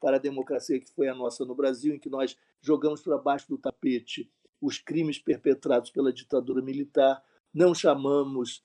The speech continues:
de barbárie a barbárie perpetrada como política de Estado, não olhamos nos olhos a selvageria, e com isso, sem o mov-, o momento da verdade, nós caminhamos direto para a reconciliação. Na área da segurança pública,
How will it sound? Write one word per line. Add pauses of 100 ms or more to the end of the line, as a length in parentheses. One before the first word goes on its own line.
(120)
de
barbárie
a
barbárie (380)
perpetrada
como
política
de
Estado,
não
olhamos
nos
olhos
a
selvageria, (440)
e
com
isso,
sem
o
mov-,
o
momento
da
verdade, (160)
nós
caminhamos
direto
para
a
reconciliação. (320)
Na
área
da
segurança
pública,